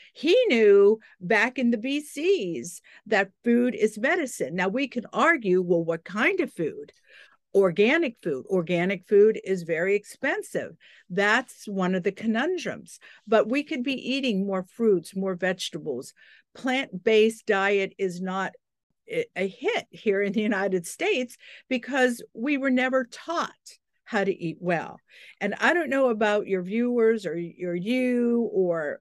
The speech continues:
anyone that has gone through college like most of us have, or even high school or, or, or any kind of technical school.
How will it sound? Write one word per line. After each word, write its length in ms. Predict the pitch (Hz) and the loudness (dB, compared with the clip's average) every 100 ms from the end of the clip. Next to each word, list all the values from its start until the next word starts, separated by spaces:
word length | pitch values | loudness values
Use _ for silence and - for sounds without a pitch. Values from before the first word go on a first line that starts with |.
| - | -4
anyone 760 | 220 285 262 214 180 175 175 170 - | -2 0 0 0 0 -2 -4 -8 -10
that 300 | 180 170 180 | -4 -2 -2
has 240 | 185 175 | -2 -4
gone 460 | - 208 214 214 190 - | -2 -2 -2 -4 -6 -4
through 160 | 175 | -4
college 640 | 160 226 220 220 202 190 180 | -4 -2 0 2 0 -4 -6
like 240 | 170 165 | -4 -2
most 340 | 185 220 233 | 0 0 -2
of 100 | 180 | -6
us 140 | 175 170 | -6 -6
have, 480 | 202 185 185 185 175 | -4 -2 -2 -2 -2
or 220 | 147 151 - - - 523 | -4 -6 -14 -16 -4 0
even 160 | 403 240 | 0 2
high 220 | 220 233 | 2 2
school 600 | - - 196 175 170 160 | 0 -4 0 0 -2 -4
or, 220 | 156 175 _ _ _ | -8 -10 _ _ _
or, 260 | 185 185 - | -6 -4 0
or 160 | 214 214 247 | 0 0 0
any 240 | 359 427 | 0 -2
kind 600 | - 247 247 226 220 214 - | -4 -8 -2 -2 -2 -4 -6
of 460 | 185 175 175 165 170 - - | -4 -2 -2 -4 -12 -14 -6
technical 520 | 339 - 208 - 170 | -6 -4 -8 -6 -8
school. 600 | - - 262 226 - | -8 -4 0 0 -2